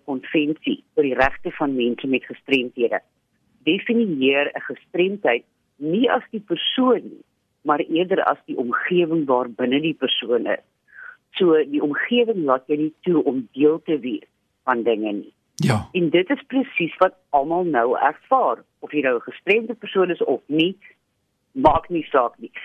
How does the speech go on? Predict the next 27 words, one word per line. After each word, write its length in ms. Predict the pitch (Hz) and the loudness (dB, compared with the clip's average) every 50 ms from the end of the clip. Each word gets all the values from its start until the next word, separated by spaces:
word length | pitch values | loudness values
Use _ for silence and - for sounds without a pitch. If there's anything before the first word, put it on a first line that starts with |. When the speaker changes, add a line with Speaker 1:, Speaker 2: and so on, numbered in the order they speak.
| - - - _ - | -16 -18 -10 _ 0
Speaker 1:
Dis 180 | 180 214 208 - | 0 0 0 -2
presies 460 | - 214 214 - - - 202 185 - | -2 -2 -2 -2 -2 -6 -6 -2 0
wat 140 | 185 175 - | -2 -2 0
gebeur. 320 | - 143 120 127 117 - _ _ _ _ | -2 -2 0 0 0 0 _ _ _ _
Die 120 | - 180 | 0 2
omgewing 600 | 175 170 - - - - 233 233 240 262 254 240 | 2 2 2 -2 0 2 2 2 4 2 2 0
het 120 | 190 160 - _ - | 0 -2 -4 _ -2
so 160 | - 214 220 | 2 2 2
verander 640 | 220 - 220 - - - 135 147 165 156 123 - - - _ _ _ _ _ _ _ _ _ _ _ | 2 2 -2 -2 -2 -2 -2 0 2 2 2 0 -2 -6 _ _ _ _ _ _ _ _ _ _ _
dat 180 | - 156 151 - | 0 0 0 2
ons 280 | - 190 196 185 - | 2 0 0 0 0
nie 200 | 165 175 165 156 - | 0 0 0 0 0
kan 260 | - 175 214 277 277 | 0 2 2 2 2
uitgaan 540 | - - 120 - - - - - 104 98 98 | 2 0 -2 -2 -2 -6 -4 -2 -2 -2 0
nie. 180 | 113 160 233 - _ _ _ _ _ _ _ _ _ | -2 -2 -4 -6 _ _ _ _ _ _ _ _ _
Ons 220 | - - 139 - - | -12 -10 -10 -6 0
kan 160 | - 190 185 | 2 2 2
nie 140 | 190 214 185 | 2 0 0
dinge 260 | 147 147 143 156 151 | 0 0 2 2 -2
doen 140 | 143 147 139 | -2 -2 -2
wat 140 | 139 - - | -2 -2 0
ons 140 | 131 117 - | 0 0 2
normaalweg 720 | 139 120 107 104 101 113 117 120 143 180 196 196 185 - | 0 0 0 0 0 0 0 2 2 2 2 2 0 0
sou 200 | - 147 120 113 | -2 0 0 0
gedoen 360 | - - 123 101 - 110 107 | 0 -4 -8 -6 -4 -4 -2
het 160 | 110 107 - - | -2 -2 -2 -2
nie. 200 | 127 165 208 | -2 -2 -4